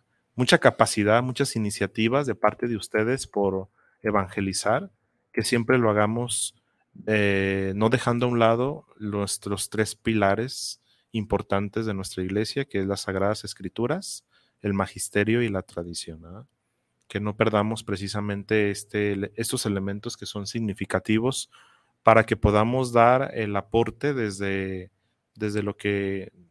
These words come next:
a, a ustedes músicos evangelizadores les toca propiamente, pues, eh, eh, aportar, pero también es importante la formación, ¿no?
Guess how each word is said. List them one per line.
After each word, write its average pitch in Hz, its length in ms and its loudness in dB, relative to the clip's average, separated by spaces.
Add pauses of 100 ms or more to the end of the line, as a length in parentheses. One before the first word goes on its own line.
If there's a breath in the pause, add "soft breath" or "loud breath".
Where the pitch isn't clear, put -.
(200)
a, 101 240 -2
a 101 300 -2
ustedes 120 440 0
músicos 123 460 -4
evangelizadores 104 960 -2
les 95 220 -6
toca 113 400 -6 (560)
propiamente, 110 640 2
pues, - 300 -4
eh, 92 520 -8 (1040)
eh, 101 460 -6
aportar, 98 680 2 (180)
pero 123 200 2
también 127 580 4
es 123 80 -4
importante 104 640 0
la 110 100 0
formación, 92 640 -10
¿no? 143 120 -16